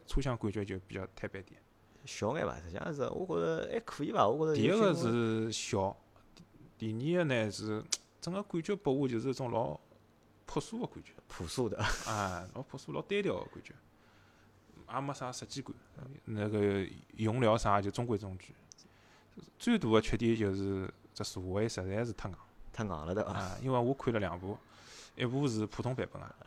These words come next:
Speaker 1: 一部是G S版。G S版勿是一只赛车座椅嘛，
Speaker 2: 啊。
Speaker 1: 腔调是老好啊，但是坐上去感觉真的蛮吃力的。
Speaker 2: 搿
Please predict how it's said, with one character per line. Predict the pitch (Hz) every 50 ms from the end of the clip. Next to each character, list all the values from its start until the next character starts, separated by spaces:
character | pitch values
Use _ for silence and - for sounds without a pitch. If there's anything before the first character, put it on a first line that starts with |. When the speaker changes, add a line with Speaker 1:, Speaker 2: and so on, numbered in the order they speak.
| - - - - - -
Speaker 1:
一 | 120
部 | 113 110 120 120 123 117
是 | 107 107 107
G | - - 104 107
S | 113 110 - -
版。 | 101 - 101 - - - -
G | - - 113 120
S | 139 139 - 135
版 | 127 127 110 104 104
勿 | 98 95
是 | 95 104 98
一 | 92
只 | - 98 98 98 -
赛 | - - 117
车 | 107 - 131
座 | 120 107 90 92
椅 | 98
嘛， | 92 90 -
Speaker 2:
啊。 | - 87 80 - - - - - - - - - - - - _ - - - - - - - -
Speaker 1:
腔 | - - 127
调 | 139 123
是 | 110 104
老 | 95 90 87
好 | - -
啊， | - - - - - - -
但 | 101 98
是 | 98 104 104 107 104
坐 | - - 98
上 | 98 98 117
去 | - - - 101 95 - - - -
感 | - 107 95
觉 | 107 104
真 | 95 - 107 101
的 | 98 92 87 - - - _ _ _ - -
蛮 | 104 92
吃 | - - -
力 | 92
的。 | - - 104 - - 85
Speaker 2:
搿 | 90 131